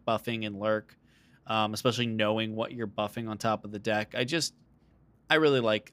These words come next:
I really like what they've done here. I, I have to say,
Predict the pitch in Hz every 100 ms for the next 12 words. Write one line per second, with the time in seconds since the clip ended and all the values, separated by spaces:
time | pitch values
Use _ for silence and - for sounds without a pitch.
0 | - 139 135 127 123 120 117 120 107 123
1 | 123 117 107 - - 131 - 131 147 147
2 | 135 - 143 135 113